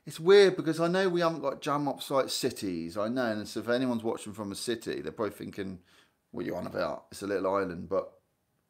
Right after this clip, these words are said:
we, um, as I've said many a time, we've got, for the size of the island, which isn't very big,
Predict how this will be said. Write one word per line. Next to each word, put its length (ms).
we, 240
um, 420
as 160
I've 100
said 220
many 260
a 40
time, 540
we've 240
got, 260
for 200
the 120
size 460
of 100
the 100
island, 640
which 140
isn't 200
very 220
big, 440